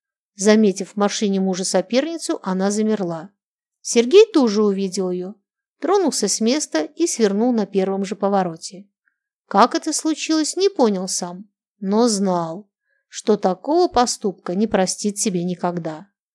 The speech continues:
В голову пришла мысль немедленно позвонить жене и всё объяснить.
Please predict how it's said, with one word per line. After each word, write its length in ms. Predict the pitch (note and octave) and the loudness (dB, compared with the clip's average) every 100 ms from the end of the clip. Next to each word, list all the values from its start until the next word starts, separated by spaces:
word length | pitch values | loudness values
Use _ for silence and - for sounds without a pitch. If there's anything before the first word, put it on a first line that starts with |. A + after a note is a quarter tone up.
| _ _ _ _ _ | _ _ _ _ _
В 140 | G3+ G3+ | -10 2
голову 360 | G4 A4 G#4 | 6 8 6
пришла 380 | G4+ F#4 - G4 | 2 -2 0 0
мысль 420 | F#4 E4+ - A3+ | 2 0 2 2
немедленно 540 | G#3+ A#3+ D4+ D4 D4 C#4+ | 2 2 0 0 -2 0
позвонить 560 | D4 D4 D#4+ F4 G#3 | 0 0 -2 -2 -2
жене 280 | G3+ F#3 F3 | -2 -2 -2
и 40 | |
всё 240 | - - D4 | -4 -4 -4
объяснить. 720 | B3 C#4 - G3+ D#3+ - | -2 -2 -2 -4 -8 -12